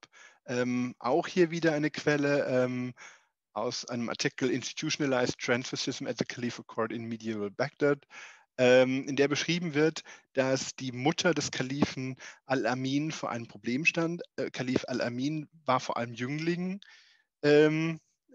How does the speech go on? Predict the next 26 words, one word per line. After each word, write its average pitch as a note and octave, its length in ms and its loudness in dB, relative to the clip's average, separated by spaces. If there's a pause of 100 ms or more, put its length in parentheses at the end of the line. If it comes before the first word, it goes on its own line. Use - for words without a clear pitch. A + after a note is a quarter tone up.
(480)
zu - 140 -2
Jünglingen E3+ 560 0
hingezogen. D#3+ 840 0
Die B2+ 100 -8
Mutter C#3 240 0
war B2 100 2
verzweifelt, C3 580 0
weil B2 100 0
er A#2+ 80 -2
keine A2 260 -2
Kinder D#3+ 300 0
gezeugt - 440 -2
hat, E3 200 2 (380)
weil A2 160 2
er D3 80 6
sich D#3 240 -2
eben C#3+ 160 -2
nur C#3 120 0
zu C3+ 140 -14
Jünglingen C#3 440 -2
hingezogen C#3 560 -4
gefühlt C3 500 -6
hat. C3 220 -2 (420)
Und C3 240 2
sie, B2 300 -2
ähm, A#2+ 560 0